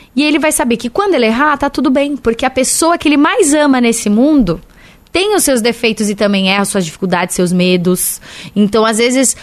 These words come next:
quando o filho sofre bullying na escola, por exemplo, chega em casa e fala, "Ah, porque me excluíram da brincadeira."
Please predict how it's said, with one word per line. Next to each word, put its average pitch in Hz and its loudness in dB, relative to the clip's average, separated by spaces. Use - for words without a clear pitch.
quando 233 2
o - 2
filho 240 2
sofre 214 -2
bullying 220 2
na 208 2
escola, 202 0
por 196 -2
exemplo, 185 0
chega 196 -2
em 190 0
casa 196 -2
e 202 0
fala, 175 0
"Ah, 359 0
porque 269 -2
me 269 0
excluíram 269 0
da 240 2
brincadeira." 220 0